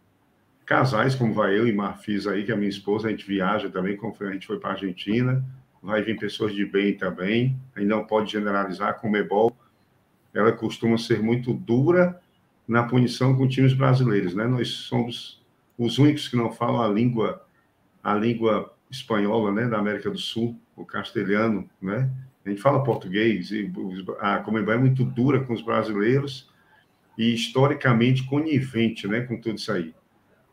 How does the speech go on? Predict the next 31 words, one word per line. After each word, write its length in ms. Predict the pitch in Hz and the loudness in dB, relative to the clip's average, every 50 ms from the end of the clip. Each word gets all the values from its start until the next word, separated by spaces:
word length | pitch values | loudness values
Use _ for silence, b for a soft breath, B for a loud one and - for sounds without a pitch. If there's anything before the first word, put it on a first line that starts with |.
| _ _ - | _ _ -8
Porque 420 | 101 98 - - 117 104 113 - _ _ _ | -8 -6 0 0 0 0 0 -6 _ _ _
se 380 | - - - - - 123 117 113 | -20 -18 -18 -16 -6 -6 -6 -4
fosse 340 | - 120 120 113 - - | 0 2 2 2 2 0
na 80 | 120 123 | 0 2
Europa, 420 | 139 139 127 - 117 139 - 139 | 2 4 4 2 2 2 2 2
a 40 | 127 | 0
gente 180 | 120 113 - - | 0 0 -2 -6
sabe, 420 | - 113 107 110 127 139 135 - - - _ _ _ _ _ _ _ _ _ - | -4 -2 0 0 0 0 -2 -4 -10 -14 _ _ _ _ _ _ _ _ _ -4
a, 480 | 101 104 101 101 95 90 90 90 - _ _ _ _ | -2 -2 0 0 -2 -4 -6 -8 -12 _ _ _ _
a 100 | - 110 | 0 2
uefa, 520 | 113 107 104 107 107 123 147 135 - - 113 | 2 2 2 2 2 2 2 0 2 0 0
ela 160 | 110 107 - | 0 0 -2
com 140 | - 131 139 | -2 -4 -2
certeza 420 | - 127 113 - 123 127 127 139 | 0 -2 -2 0 0 0 2 0
puniria, 460 | 131 131 151 165 180 180 131 113 98 | 0 0 0 0 0 2 2 0 0
como 180 | - 123 139 139 | 0 -2 -2 -2
já 80 | 147 135 | -2 0
puniu 400 | 131 127 120 117 120 120 - - _ _ - 117 | 2 2 2 2 0 -4 -10 -18 _ _ -8 -8
seleções, 920 | - - 120 110 104 98 - - 101 104 110 123 123 107 - - - _ _ - - _ - - _ - - - - | -6 -2 -2 -2 -2 -4 -6 -4 -2 -2 0 0 0 -2 -4 -8 -14 _ _ -20 -20 _ -20 -20 _ -20 -20 -20 -8
já 180 | 101 117 120 | -4 -2 -2
puniu 300 | 123 - 120 123 120 120 | 0 2 4 4 4 2
clubes, 680 | - - 117 117 120 123 127 123 131 131 - - - - - - _ - - - | 2 2 2 2 4 2 2 0 0 -2 -4 -8 -12 -16 -20 -20 _ -20 -8 -4
no 140 | 175 202 180 | -2 0 4
mínimo 360 | 139 135 143 160 180 175 151 | 4 4 4 6 4 2 2
jogando 400 | 131 139 139 127 113 120 123 117 | 2 0 0 0 0 -2 -2 -4
sem, 320 | - - 127 120 120 113 | -4 -2 -2 0 0 0
com 200 | 113 - - 117 | -4 -2 -2 -2
o 40 | 113 | -2
estádio 440 | 110 - - - 117 110 110 107 104 | 0 -4 -4 -2 0 0 0 0 -4
sem 200 | - - 113 101 | -6 -6 -6 -6
público, 600 | - - - 117 127 135 143 143 135 - 139 131 | -6 -6 -4 -2 -2 -2 -4 -6 -8 -10 -14 -16